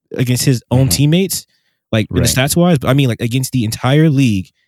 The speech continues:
Speaker 1: He is, like, if you plug him anywhere, he is still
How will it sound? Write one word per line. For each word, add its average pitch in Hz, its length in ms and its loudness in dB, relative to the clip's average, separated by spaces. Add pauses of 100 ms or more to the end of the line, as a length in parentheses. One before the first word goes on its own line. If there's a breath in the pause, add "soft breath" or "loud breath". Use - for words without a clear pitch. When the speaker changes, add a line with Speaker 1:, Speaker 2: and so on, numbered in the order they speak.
(580)
Speaker 1:
He 151 280 2
is, 127 140 2
like, 110 180 0
if 107 140 -2
you 160 140 2
plug 151 260 0
him 143 140 0
anywhere, 110 480 2
he 117 460 2
is - 400 -4 (260)
still 113 520 0